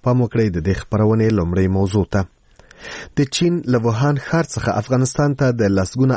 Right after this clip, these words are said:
افغان محصلانو د انتقال بهیر ځنډېدلی دی. دا په داسې حال کې ده چې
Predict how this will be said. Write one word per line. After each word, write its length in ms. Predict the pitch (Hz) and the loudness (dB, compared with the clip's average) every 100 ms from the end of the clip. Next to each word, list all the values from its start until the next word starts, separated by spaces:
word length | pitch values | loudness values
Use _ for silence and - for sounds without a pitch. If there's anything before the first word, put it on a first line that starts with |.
| 98 | -2
افغان 300 | - 98 107 | -4 -2 0
محصلانو 640 | 95 90 - 110 117 127 120 _ _ | 0 0 0 0 2 2 -2 _ _
د 80 | 95 | -4
انتقال 520 | 87 92 - - 87 | -2 -4 -6 -4 -2
بهیر 300 | 82 87 110 - - _ - 95 | 0 2 0 -2 -12 _ -8 -2
ځنډېدلی 540 | 101 104 113 151 113 101 | 0 0 0 0 0 0
دی. 80 | 117 - - - | -2 -6 -20 -6
دا 60 | 117 | -4
په 80 | 117 | -2
داسې 180 | 120 - | -2 0
حال 100 | 147 | -2
کې 120 | 147 | 0
ده 100 | 139 | -2
چې 120 | 135 | -2